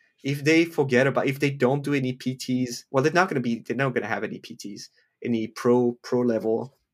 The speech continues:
tournaments anymore at all. So, or nothing that supports the pro players. So that's, like, there's no reason, no incentive for pros to actually play the tournaments or play Magic at all. So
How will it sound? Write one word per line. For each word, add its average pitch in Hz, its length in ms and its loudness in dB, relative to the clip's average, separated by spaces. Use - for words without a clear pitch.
tournaments 123 420 0
anymore 120 440 0
at 110 160 2
all. 117 360 2
So, - 340 0
or 113 380 2
nothing 131 380 0
that 117 120 -2
supports 123 380 -4
the 110 80 -8
pro 135 200 -4
players. - 440 -6
So - 220 -6
that's, - 440 -8
like, 85 260 -6
there's 135 160 -2
no 151 120 6
reason, 131 360 4
no 147 100 2
incentive 123 520 0
for 110 100 -6
pros 113 360 2
to - 120 -10
actually - 340 -4
play 123 180 0
the 127 80 -8
tournaments - 340 -8
or 131 120 -6
play 135 120 2
Magic 123 400 4
at 104 140 -2
all. 107 360 2
So 117 960 2